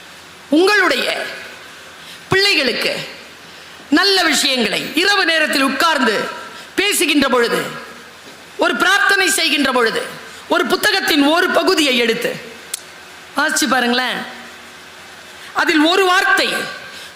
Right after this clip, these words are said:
உங்க பதினஞ்சு வயசு பையன் கேட்க மாட்டான். நாம கேட்டோமா? அவன் கேட்கறதுக்கு, அவனும் கேட்க மாட்டான். ஆனா ஒண்ணு சொல்றேன், சொல்லிக்கொண்டே இருந்தால் என்ன நடக்கும் தெரியுமா?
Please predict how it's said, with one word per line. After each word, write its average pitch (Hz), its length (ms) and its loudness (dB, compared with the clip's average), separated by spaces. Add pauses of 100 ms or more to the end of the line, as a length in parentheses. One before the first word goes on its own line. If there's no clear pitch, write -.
(160)
உங்க 277 200 2
பதினஞ்சு 294 480 2
வயசு 294 380 0
பையன் 262 340 2
கேட்க 285 340 0
மாட்டான். 262 760 2 (1500)
நாம 247 220 0
கேட்டோமா? 208 440 0 (2000)
அவன் 247 180 2
கேட்கறதுக்கு, 214 400 0
அவனும் 233 300 0
கேட்க 220 180 -2
மாட்டான். 196 260 -4 (1000)
ஆனா 220 160 0
ஒண்ணு 233 220 4
சொல்றேன், 240 720 -2 (480)
சொல்லிக்கொண்டே 247 580 2
இருந்தால் 254 260 2
என்ன 233 200 2
நடக்கும் 233 400 0
தெரியுமா? 220 540 2